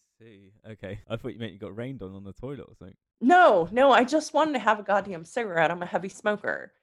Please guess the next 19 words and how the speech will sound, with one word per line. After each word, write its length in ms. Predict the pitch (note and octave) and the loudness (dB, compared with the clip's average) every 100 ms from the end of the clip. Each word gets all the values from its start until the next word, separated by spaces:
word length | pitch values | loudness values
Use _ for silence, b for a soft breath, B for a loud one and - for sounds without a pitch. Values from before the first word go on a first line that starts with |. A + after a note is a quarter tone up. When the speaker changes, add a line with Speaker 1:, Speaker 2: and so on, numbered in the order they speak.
| _ | _
Speaker 1:
<laughs> 180 | - A#3 | -14 0
Speaker 2:
And 360 | F#3 F3+ F3+ - | 2 2 -2 -6
it 60 | A3 | -6
was 140 | A3 | -6
a 40 | G#3+ | -8
weird 240 | B3+ A#3+ | -8 -6
couple 280 | B3 B3+ B3 | -2 -4 -4
of 100 | A#3 | -6
days. 400 | C4+ A3 E3+ E3+ | -4 -4 -6 -8
And 120 | F#3 | -14
so 140 | - F#3 | -12 -10
I 60 | |
get 240 | F#3+ A#3 B3 | -6 -6 -6
to 80 | |
Fiji 460 | A3+ B3 B3+ G3+ E3+ | -14 -12 -12 -6 -4
and 200 | F3+ F#3 | -4 -6
just 240 | F#3 - | -14 -10
like, 260 | F3+ F3 D#3+ | -4 -4 -4
I, 260 | - G3 F3+ | -2 -2 -4